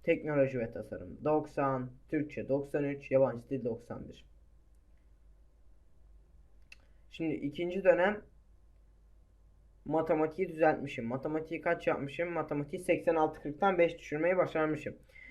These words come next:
Beden eğitimi yüz, din kültürü doksan, fen doksan beş, görsel doksan üç, matematik seksen altı. Bu ne? Müzik. Müzik doksan iki, seçmeli bilim uygulamaları doksan yedi buçuk,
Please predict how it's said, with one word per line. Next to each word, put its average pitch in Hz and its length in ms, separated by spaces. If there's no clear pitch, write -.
Beden 175 220
eğitimi 160 380
yüz, 151 280
din 170 180
kültürü 135 440
doksan, 139 480
fen 165 280
doksan 147 460
beş, 135 220
görsel 156 680
doksan 147 360
üç, - 200
matematik 151 600
seksen 147 400
altı. 139 460
Bu 156 80
ne? 160 100
Müzik. 151 460
Müzik 156 340
doksan 156 340
iki, 139 360
seçmeli 160 500
bilim 156 380
uygulamaları 151 920
doksan 147 360
yedi 139 240
buçuk, - 260